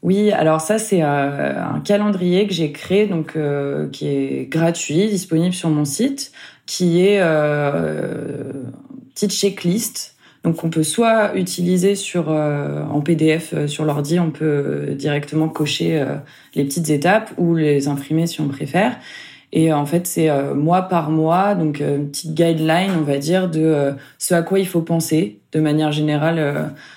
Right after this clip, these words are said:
dans son mariage. Donc évidemment que ça va pas être valable exactement pour tout le monde au, à la semaine près parce que ça dépend des organisations, et, et cetera. Mais ça donne quand même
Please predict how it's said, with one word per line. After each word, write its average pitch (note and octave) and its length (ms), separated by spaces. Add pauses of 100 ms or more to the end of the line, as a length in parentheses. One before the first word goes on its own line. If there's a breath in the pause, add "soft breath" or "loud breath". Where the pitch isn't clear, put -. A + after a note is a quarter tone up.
(200 loud breath)
dans D#3 100
son C#3+ 140
mariage. E3 320
Donc D3+ 200
évidemment E3+ 600
que F3+ 80
ça C#3 140
va C#3 100
pas D#3 160
être C#3+ 140
valable D#3 480
exactement D#3 600
pour D#3+ 220
tout - 160
le D#3 60
monde E3+ 220
au, C#3+ 260
à D3 100
la C#3+ 140
semaine D3 400
près E3 280
parce D3 200
que C#3 340
ça - 160
dépend C3 260
des C#3+ 200
organisations, C#3 920
et, C#3 460
et C#3+ 100
cetera. D3 400
Mais E3+ 100
ça D3+ 140
donne D#3+ 240
quand D3+ 160
même E3+ 220